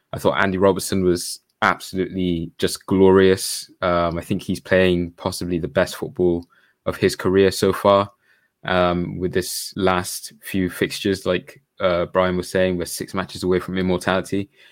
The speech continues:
And I think he's taken, he's gone into another gear, basically. So if we had played Kostas, it might have been a bit risky today. Uh, yeah, I was glad,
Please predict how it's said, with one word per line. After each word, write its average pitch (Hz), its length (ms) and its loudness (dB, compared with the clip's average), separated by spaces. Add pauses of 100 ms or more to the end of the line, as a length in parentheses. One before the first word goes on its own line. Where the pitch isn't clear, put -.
(240)
And - 80 -2
I - 40 -4
think 98 200 -6
he's 90 160 -6
taken, 87 640 -4
he's 92 100 -8
gone 90 160 2
into 87 220 0
another 87 260 0
gear, 87 280 4
basically. 80 520 -4
So 80 340 -2 (360)
if - 180 -4
we 90 120 2
had 95 220 2
played 90 200 0
Kostas, 92 520 0
it 78 60 -6
might 85 180 0
have 85 100 -8
been 90 240 -2 (360)
a - 60 -8
bit 85 160 -2
risky 92 320 -2
today. 92 460 2 (680)
Uh, 80 140 2
yeah, 85 260 2
I 85 40 2
was 85 320 -6
glad, 92 300 0